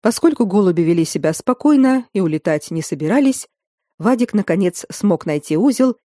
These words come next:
и размотал верёвку, после чего мы сошли с сена и дров с помощью рыцарей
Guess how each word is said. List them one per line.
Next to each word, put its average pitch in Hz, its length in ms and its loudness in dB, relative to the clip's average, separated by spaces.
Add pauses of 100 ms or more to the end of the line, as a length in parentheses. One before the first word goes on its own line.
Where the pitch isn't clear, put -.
и 277 80 4
размотал 190 520 0
верёвку, 151 680 -2 (440)
после 165 300 -2
чего 233 340 -2
мы 233 140 2
сошли 175 420 -4
с - 60 -6
сена 156 360 0
и 151 40 0
дров 254 320 0 (260)
с - 120 -18
помощью 254 400 2
рыцарей 151 580 -2